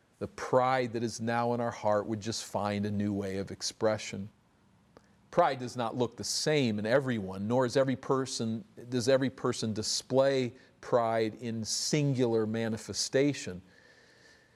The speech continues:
There is the arrogant, self-important, boastful pride, as we think of Nebuchadnezzar on his palace rooftop looking over Babylon and praising his name.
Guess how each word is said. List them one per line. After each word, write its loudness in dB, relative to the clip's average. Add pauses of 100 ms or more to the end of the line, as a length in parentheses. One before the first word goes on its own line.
(360)
There 6
is -6
the -2
arrogant, 2
self-important, 0
boastful 0
pride, -2 (200)
as -4
we -2
think 0
of 0
Nebuchadnezzar 0 (520)
on 0
his -2
palace 0
rooftop -2
looking -2
over -2
Babylon 0
and -6
praising 0
his -4
name. -2